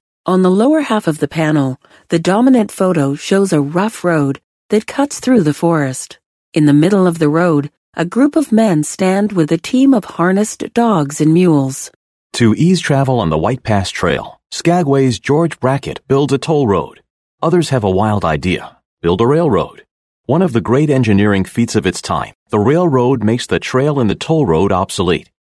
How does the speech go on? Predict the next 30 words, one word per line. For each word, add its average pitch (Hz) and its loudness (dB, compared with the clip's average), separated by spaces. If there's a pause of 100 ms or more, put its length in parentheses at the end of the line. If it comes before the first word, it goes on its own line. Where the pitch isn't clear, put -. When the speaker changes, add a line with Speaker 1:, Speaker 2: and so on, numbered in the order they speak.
(140)
Speaker 2:
It 135 0
also 147 -2
diverts 92 -2
traffic 131 -4
from 98 -2
the 87 0
Chilkoot 147 -2
Trail, - -4 (220)
turning 147 2
Dyea, 131 -2 (240)
the 113 0
boomtown 131 2
at 101 0
its - -6
base, - -4
into 117 0
a 127 0
ghost 107 -2
town. - -6 (360)
Speaker 1:
One 220 2
inset 214 2
photo 170 0
on 147 2
the 143 2
left 143 -4 (240)
reveals 208 2
a 196 0
sign 185 -2
alerting 262 2
travelers 143 -4